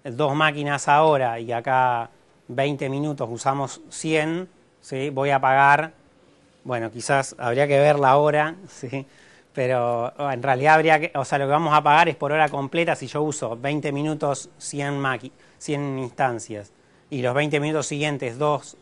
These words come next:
instancias, lo que me cobra Azure es por hora completa, ¿sí? O sea, no puede i-, ir fraccionando cada un minuto, ¿sí? Sería una, un desastre de, de facturación, ni uno entendería qué es lo que nos están cobrando,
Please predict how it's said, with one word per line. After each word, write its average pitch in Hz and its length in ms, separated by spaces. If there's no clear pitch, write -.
instancias, 151 520
lo 127 120
que 123 80
me 123 180
cobra 143 400
Azure 147 240
es 127 80
por 131 140
hora 131 160
completa, 120 580
¿sí? - 160
O 110 60
sea, 123 120
no 117 140
puede 123 300
i-, 135 240
ir 135 200
fraccionando 135 680
cada 127 440
un 139 220
minuto, 147 500
¿sí? 143 180
Sería 123 200
una, 117 280
un 127 180
desastre 127 600
de, 113 320
de 113 240
facturación, 139 880
ni 147 80
uno 160 160
entendería 139 480
qué 139 60
es 135 60
lo 127 80
que 127 80
nos 123 120
están 127 220
cobrando, 147 640